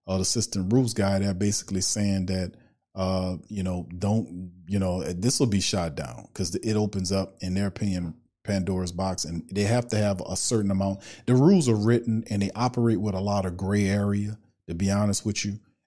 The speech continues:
And they like that. They like operating in the gray area. They, what's a catch? What's not a catch? What's a sack? What's not a sack? Everything has gray area to it. And that's where they were able to allow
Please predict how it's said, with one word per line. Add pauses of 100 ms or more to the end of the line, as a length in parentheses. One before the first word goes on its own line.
(100)
And
they
like
that.
They
like
operating
in
the
gray
area.
They,
what's
a
catch?
What's
not
a
catch? (380)
What's
a
sack?
What's
not
a
sack?
Everything
has
gray
area
to
it.
And
that's
where
they
were
able
to
allow